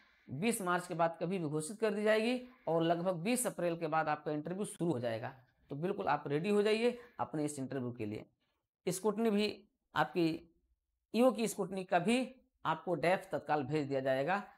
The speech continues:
जिसमें कोई कमियां रही हैं उनका भी पूरा डिटेल आ जाएगा। आपका बीस मार्च तक आने की पूरी संभावना है। मित्रों, तो ये बहुत बड़ी न्यूज़ है आपके लिए और बड़ी ब्रेकिंग न्यूज़ है, बड़ी अपडेट्स न्यूज़ है अब तक की। तो हम शुरुआत करते हैं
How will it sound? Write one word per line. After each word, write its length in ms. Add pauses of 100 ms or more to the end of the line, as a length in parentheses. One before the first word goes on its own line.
जिसमें 340
कोई 140
कमियां 340
रही 160
हैं 340 (100)
उनका 240
भी 200 (220)
पूरा 140
डिटेल 320
आ 80
जाएगा। 340
आपका 220
बीस 240
मार्च 220
तक 140
आने 160
की 80
पूरी 240
संभावना 360
है। 60
मित्रों, 300
तो 60
ये 160
बहुत 300
बड़ी 200
न्यूज़ 200
है 60
आपके 220
लिए 320 (320)
और 140
बड़ी 220
ब्रेकिंग 400
न्यूज़ 220
है, 300 (140)
बड़ी 240
अपडेट्स 420
न्यूज़ 200
है 220
अब 200
तक 140
की। 240 (580)
तो 320
हम 140
शुरुआत 400
करते 260
हैं 220